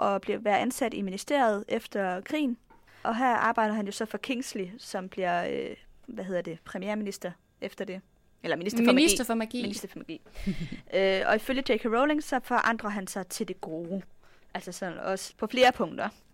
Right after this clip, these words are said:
Speaker 1: Han bliver
Speaker 2: Mhm.
Speaker 1: så chef.
Speaker 2: Det er faktisk lidt sjovt.
Speaker 1: Nej, der er
Speaker 2: Undskyld. Jeg havde lige en tanke i forhold til ham.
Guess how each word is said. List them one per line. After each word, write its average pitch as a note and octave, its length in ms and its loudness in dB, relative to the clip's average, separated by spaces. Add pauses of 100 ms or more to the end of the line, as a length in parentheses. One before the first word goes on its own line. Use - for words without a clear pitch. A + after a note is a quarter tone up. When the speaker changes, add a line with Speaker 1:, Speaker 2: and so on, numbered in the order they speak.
(520)
Speaker 1:
Han A#3 200 2
bliver A3 160 4
Speaker 2:
Mhm. F3 60 2
Speaker 1:
så A#3 80 -2
chef. C#4 220 6
Speaker 2:
Det A#3+ 80 8
er - 40 0
faktisk D4 260 8
lidt D4 120 -2
sjovt. C#4+ 440 4 (300)
Speaker 1:
Nej, - 220 -2
der D4 80 -2
er C4 160 0
Speaker 2:
Undskyld. - 400 -4 (340)
Jeg A3+ 100 2
havde A#3+ 140 4
lige B3 140 2
en B3 80 0
tanke A#3+ 380 0
i A#3 40 0
forhold G#3+ 280 0
til G#3+ 100 -4
ham. G#3 220 -4